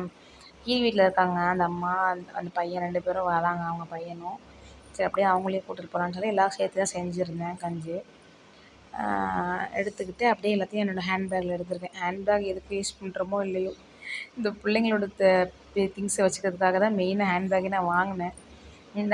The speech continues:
ஹேண்ட்பேக் வந்து நான் தஞ்சாவூரில் வாங்கியிருந்தேன், கிராண்ட் ஷாப்பிங்கில் நைன் ஹண்ட்ரட் ருப்பீஸ் வந்துச்சு. இப்போ இந்த பிள்ளைங்களுக்காகவே மெயினாக வாங்கின ஹேண்ட்பேக் இது. சரி, அப்புறமா அந்த கூலு, வாட்டர் பாட்டில்லாம் வைக்கிறதுக்கு பேக் பத்தலன்னு சொல்லிட்டு தனியா இன்னொரு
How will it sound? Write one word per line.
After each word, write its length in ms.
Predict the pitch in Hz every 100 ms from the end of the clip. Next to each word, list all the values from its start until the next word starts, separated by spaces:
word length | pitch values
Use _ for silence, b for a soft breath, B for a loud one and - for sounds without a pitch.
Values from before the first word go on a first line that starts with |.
| 214
ஹேண்ட்பேக் 320 | 226 233 220
வந்து 160 | 240 262
நான் 140 | 233 196
தஞ்சாவூரில் 500 | 190 220 226 196 180
வாங்கியிருந்தேன், 380 | 180 175 190 185
கிராண்ட் 240 | 185 180
ஷாப்பிங்கில் 440 | 190 185 170 160 160 226 294 220
நைன் 180 | 190 208
ஹண்ட்ரட் 260 | 196 175 175
ருப்பீஸ் 240 | - - 175
வந்துச்சு. 340 | 160 - 175 196 - - - - - B B B - 220
இப்போ 140 | 214 202
இந்த 100 | 190
பிள்ளைங்களுக்காகவே 560 | - 214 233 220 202 220 214
மெயினாக 360 | 196 202 214 190
வாங்கின 240 | 185 180
ஹேண்ட்பேக் 340 | 180 180 175 175
இது. 140 | 175 185 - -
சரி, 240 | 208 202 202
அப்புறமா 260 | 190 - 196
அந்த 100 | 202 -
கூலு, 260 | 208 202 202 196
வாட்டர் 260 | 185 190 185
பாட்டில்லாம் 320 | 185 180 185
வைக்கிறதுக்கு 380 | 180 180 - 175
பேக் 180 | 175 180 175
பத்தலன்னு 400 | 170 - 175 180
சொல்லிட்டு 260 | 175 170 269 - B B B - 196
தனியா 260 | 196 196 196
இன்னொரு 220 | 185 185